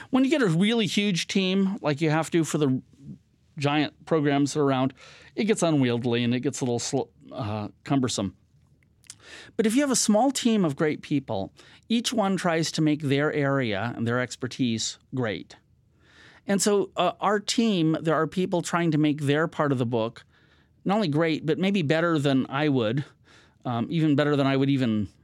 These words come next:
want. But oops, oh, they already did it. And so, okay, that's really cool. We'll do that. Um, and, uh, so the, my books are that way. They're a, a team thing.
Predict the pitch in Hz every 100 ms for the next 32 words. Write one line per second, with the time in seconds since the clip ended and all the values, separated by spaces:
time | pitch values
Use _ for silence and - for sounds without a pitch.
0 | - - _ 139 160 113 95 - - _
1 | _ _ _ - 135 131 240 - - 127
2 | 156 151 147 135 127 135 - 127 139 131
3 | 165 165 180 370 - 165 - 156 240 208
4 | 240 311 135 - _ - - - - _
5 | - 175 170 - _ 247 262 214 - -
6 | _ _ _ _ 175 - - 247 - -
7 | _ _ _ _ 202 202 175 202 208 220
8 | 202 185 175 - 147 104 117 139 143 135
9 | 151 147 143 - 190 165 151 - 123 101
10 | 120